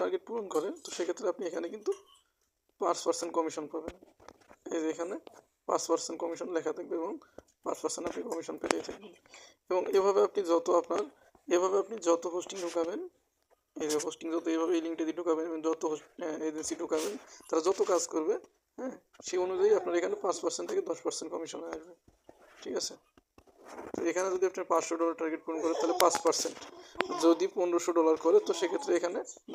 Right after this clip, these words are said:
দশ পার্সেন্ট আসবে। তার মানে আপনি যত হোস্টিং ঢুকাতে পারবেন, যত এজেন্সি ঢুকাতে পারবেন, তত কিন্তু আপনি এখান থেকে লাইফ টাইম কমিশন পেতে থাকবেন আর্নিংয়ের উপর। তো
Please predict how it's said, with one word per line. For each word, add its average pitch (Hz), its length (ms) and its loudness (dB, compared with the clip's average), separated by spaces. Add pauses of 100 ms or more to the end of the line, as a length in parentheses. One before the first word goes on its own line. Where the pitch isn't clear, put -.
দশ 170 180 8
পার্সেন্ট 151 340 2
আসবে। - 160 -4 (340)
তার - 120 2
মানে 370 140 2
আপনি 196 180 2
যত 208 180 8
হোস্টিং 196 280 0
ঢুকাতে 190 240 0
পারবেন, 185 260 0
যত 196 120 -2 (140)
এজেন্সি 160 300 -4
ঢুকাতে 170 260 0
পারবেন, 190 220 -6
তত 196 200 -6
কিন্তু 165 200 -8
আপনি 220 140 -10 (480)
এখান 170 220 -2
থেকে 175 180 -2
লাইফ 160 220 0
টাইম 185 140 -2 (120)
কমিশন 160 300 -4
পেতে 160 160 0 (100)
থাকবেন 175 260 -10 (800)
আর্নিংয়ের 160 500 2
উপর। - 140 -6 (480)
তো - 40 -10